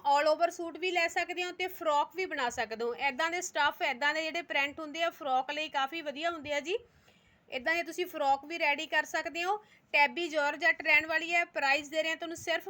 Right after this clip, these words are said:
ਪੰਜ ਸੌ ਰੁਪਏ ਜੀ। ਪੰਜ ਸੌ ਰੁਪਏ ਦੇ ਵਿੱਚ ਤੁਸੀਂ ਇਹ ਵਾਲਾ ਸੂਟ ਸਾਡੇ ਕੋਲੋਂ ਬਾਏ ਕਰ ਸਕਦੇ ਹੋ। ਇਹਦੇ ਵਿੱਚ ਇੱਕ ਹੋਰ ਪ੍ਰਿੰਟ ਚੈੱਕ ਕਰੋ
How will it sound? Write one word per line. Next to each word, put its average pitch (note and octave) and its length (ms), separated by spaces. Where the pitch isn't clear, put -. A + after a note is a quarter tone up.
ਪੰਜ D4 220
ਸੌ C4+ 160
ਰੁਪਏ G3 240
ਜੀ। - 120
ਪੰਜ E4+ 160
ਸੌ G4+ 160
ਰੁਪਏ F#4 220
ਦੇ D#4 80
ਵਿੱਚ D#4+ 140
ਤੁਸੀਂ E4 240
ਇਹ D#4 60
ਵਾਲਾ E4 160
ਸੂਟ D#4+ 220
ਸਾਡੇ C#4+ 280
ਕੋਲੋਂ C#4+ 220
ਬਾਏ B3 280
ਕਰ G#3 160
ਸਕਦੇ F3+ 360
ਹੋ। G3 120
ਇਹਦੇ C#4 160
ਵਿੱਚ E4+ 180
ਇੱਕ D#4 280
ਹੋਰ D4+ 260
ਪ੍ਰਿੰਟ E4 340
ਚੈੱਕ F4 180
ਕਰੋ F4 280